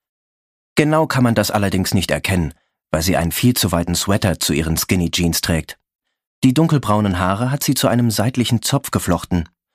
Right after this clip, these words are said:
und ihre Füße stecken in ausgebleichten Chucks. „Dein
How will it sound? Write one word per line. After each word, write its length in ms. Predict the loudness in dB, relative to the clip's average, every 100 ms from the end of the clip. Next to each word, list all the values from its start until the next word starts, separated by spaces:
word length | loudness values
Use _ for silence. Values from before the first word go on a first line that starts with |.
| _ -4
und 140 | 0
ihre 180 | 0 -2
Füße 400 | 0 0 2 0
stecken 280 | 0 0 0
in 120 | 0
ausgebleichten 800 | 0 -2 -2 -2 -2 -2 -6 -4
Chucks. 440 | -4 -4 -6 -6 _ _ _ _ _ _ _ _ _ _ -2
„Dein 280 | -2 -2